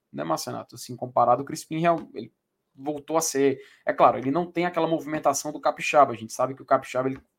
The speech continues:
tem uma tradição de ir mais àquela linha de fundo, de tentar uma jogada um pouco mais ali naquela área do campo. O Crispim não, né? Ele tem aquela, aquele costume de sempre cortar pro meio, sempre tentar construir uma jogada um pouco mais,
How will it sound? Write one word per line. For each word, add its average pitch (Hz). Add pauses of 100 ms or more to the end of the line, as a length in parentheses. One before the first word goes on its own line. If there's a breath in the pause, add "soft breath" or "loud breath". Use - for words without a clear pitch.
(140)
tem 156
uma 165
tradição 135
de 131
ir 131
mais 131
àquela 123
linha 123
de 131
fundo, 160 (220 loud breath)
de -
tentar 131
uma 156
jogada 127
um 127
pouco 131
mais 123
ali 117
naquela 117
área 123
do 135
campo. 156 (240 soft breath)
O -
Crispim 185
não, 190
né? 147
Ele 139
tem 131
aquela, 135
aquele 123
costume 147
de 139
sempre 165
cortar 120
pro -
meio, 160
sempre 156
tentar 135
construir 165
uma 175
jogada 135
um 131
pouco 139
mais, 135